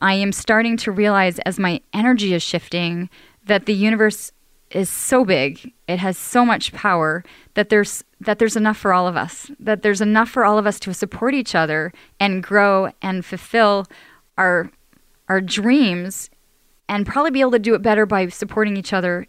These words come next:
in doing so. And that has had to change for me, even in how I respond to people or offer up advice or offer up,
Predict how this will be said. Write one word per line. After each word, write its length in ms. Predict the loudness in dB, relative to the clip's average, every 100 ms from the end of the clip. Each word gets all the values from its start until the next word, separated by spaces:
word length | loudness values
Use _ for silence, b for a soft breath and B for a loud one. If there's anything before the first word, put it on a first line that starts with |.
| -8
in 180 | -6 -2
doing 240 | -2 -4
so. 340 | -4 -6 -6 -6
And 260 | -4 -2 -4 B B 0
that 160 | 2
has 140 | 2 0
had 140 | -2
to 180 | -2 -10 -8
change 300 | -2 -2 -2
for 120 | -2
me, 340 | -2 -2 -4 -2
even 240 | 0 2
in 140 | 2 2
how 220 | 2 4
I 180 | 2 0 B B B
respond 500 | -2 -2 -2 0 -2
to 80 | -4
people 580 | -8 -2 0 2 0 -2
or 220 | 0 0 0
offer 300 | -4 0 -2
up 160 | -2
advice 440 | -4 -2 -2 -4 -4
or 140 | -2
offer 320 | -2 -2 0
up, 300 | 2 0 -4